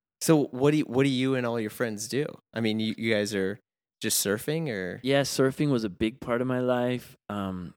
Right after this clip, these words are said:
Speaker 2: sailing was a big part. Uh, we played basketball. We skateboarded. Um,
Speaker 1: That's
Speaker 2: hiked up in the mountains, uh,
Speaker 1: Yeah.
Speaker 2: around there. Um,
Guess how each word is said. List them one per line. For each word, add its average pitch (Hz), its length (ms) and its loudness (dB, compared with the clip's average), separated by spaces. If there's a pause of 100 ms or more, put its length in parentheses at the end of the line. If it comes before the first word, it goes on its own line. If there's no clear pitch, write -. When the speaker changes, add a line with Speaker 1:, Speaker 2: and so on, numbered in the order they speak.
Speaker 2:
sailing 123 720 -4
was 113 280 -2
a 120 60 -4
big 123 260 -4
part. 117 460 -2 (160)
Uh, 92 460 -8 (340)
we - 280 -6
played 78 320 -8
basketball. 113 920 -2 (100)
We 92 220 -6
skateboarded. 104 1120 0 (180)
Um, 87 520 -10 (600)
Speaker 1:
That's 131 120 -4 (100)
Speaker 2:
hiked 113 240 0
up 110 160 0
in 113 80 0
the 104 60 0
mountains, 113 800 -4
uh, 98 380 -4 (100)
Speaker 1:
Yeah. 131 100 2
Speaker 2:
around 107 220 -2
there. 107 440 -2 (100)
Um, 87 500 -10